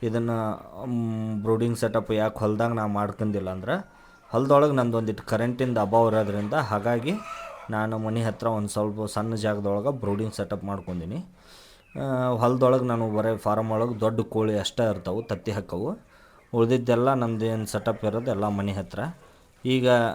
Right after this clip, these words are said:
ಇವು ನೋಡಾಕತ್ತಿರಲ್ಲ, ಇವೆಲ್ಲ ಒಂದ್ ತಿಂಗಳ ಮರಿಗಳು.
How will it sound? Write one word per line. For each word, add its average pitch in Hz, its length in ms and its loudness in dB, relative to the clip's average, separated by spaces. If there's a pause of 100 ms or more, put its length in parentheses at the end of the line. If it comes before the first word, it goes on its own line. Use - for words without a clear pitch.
(520)
ಇವು 135 260 4
ನೋಡಾಕತ್ತಿರಲ್ಲ, 127 680 4
ಇವೆಲ್ಲ 113 400 4
ಒಂದ್ 110 480 2
ತಿಂಗಳ 113 240 -2
ಮರಿಗಳು. 101 600 -2